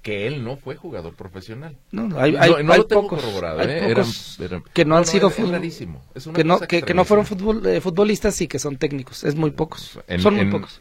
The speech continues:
Speaker 1: ya en el ámbito profesional. Y bueno, Mourinho, pues, llegó a los primeros niveles. En su momento era de los entrenadores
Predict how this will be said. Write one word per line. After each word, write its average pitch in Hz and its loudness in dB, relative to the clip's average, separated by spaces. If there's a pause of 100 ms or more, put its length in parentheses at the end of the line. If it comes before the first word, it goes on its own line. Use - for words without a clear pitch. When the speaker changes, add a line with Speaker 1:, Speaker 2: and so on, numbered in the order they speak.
Speaker 1:
ya 110 0
en 139 -2
el 127 -4
ámbito 104 -8
profesional. 76 -8
Y 98 -6
bueno, 104 0
Mourinho, 101 -10 (540)
pues, 69 -10
llegó 76 -4 (400)
a 67 -10
los 69 -10
primeros 76 -12
niveles. 107 -14
En 78 -10
su 78 -12
momento 80 -6
era 92 -4
de 101 -8
los 78 -12
entrenadores 71 -16